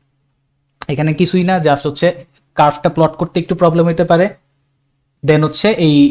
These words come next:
ডিফারেনশিয়েট করাটাকে একটু প্রবলেম হইতে পারে, মানে এরিয়াটাকে দুইটা যে পার্টে নিয়ে যাওয়া, এইটা একটু তোমারে পেইন দিতে পারে,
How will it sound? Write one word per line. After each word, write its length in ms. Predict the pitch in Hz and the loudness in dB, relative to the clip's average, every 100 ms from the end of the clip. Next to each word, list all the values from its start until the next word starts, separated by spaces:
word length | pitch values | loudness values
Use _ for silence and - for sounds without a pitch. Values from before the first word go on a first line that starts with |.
| 147 | 2
ডিফারেনশিয়েট 440 | 151 160 156 165 - | 0 0 0 -2 0
করাটাকে 320 | 160 156 156 190 | 0 0 -2 -4
একটু 140 | - 254 285 - | -2 -4 -2 -2
প্রবলেম 260 | 139 143 139 | 0 0 -2
হইতে 160 | 139 131 | -2 -2
পারে, 120 | 120 120 | -4 -4
মানে 120 | 123 156 | -4 -2
এরিয়াটাকে 380 | 156 156 160 175 | 0 0 0 0
দুইটা 180 | 151 156 147 | -2 -2 0
যে 60 | 147 151 | 0 0
পার্টে 280 | 151 147 165 165 - - - | 0 2 -2 -4 -10 -12 -2
নিয়ে 140 | 160 160 | 2 2
যাওয়া, 120 | 156 226 | 2 2
এইটা 140 | 214 202 | 2 0
একটু 180 | - 220 277 - - _ _ - | 0 0 0 -2 -14 _ _ -6
তোমারে 220 | 151 151 254 - _ _ | -2 0 0 -2 _ _
পেইন 140 | 175 170 165 | 2 4 4
দিতে 160 | 175 | 4
পারে, 120 | 135 | 2